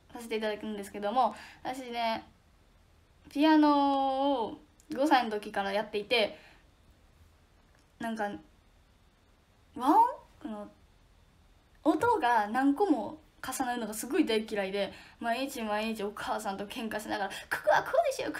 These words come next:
こはこうでしょ」っていうのを毎日言いながらちっちゃい時にめっちゃやってて、やってました。<laughs> 一応、え？十二歳だから七年間ピアノをやっているので、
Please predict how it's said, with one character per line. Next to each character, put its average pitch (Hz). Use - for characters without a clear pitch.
こ -
は 339
こ 330
う 571
で -
し -
ょ」 262
っ -
て 277
い 311
う 311
の 294
を 349
毎 254
日 285
言 233
い 226
な 226
が 226
ら 220
ち 233
っ 226
ち -
ゃ 302
い 269
時 226
に 202
め 233
っ 233
ち -
ゃ 220
や 226
っ -
て 220
て、 220
や 233
っ 226
て 226
ま 226
し 240
た。 311
<laughs> -
一 -
応、 277
え？ 294
十 269
二 285
歳 247
だ 220
か 208
ら 262
七 392
年 311
間 233
ピ 220
ア 214
ノ 202
を 196
や 220
っ 220
て 220
い 226
る 220
の 196
で、 196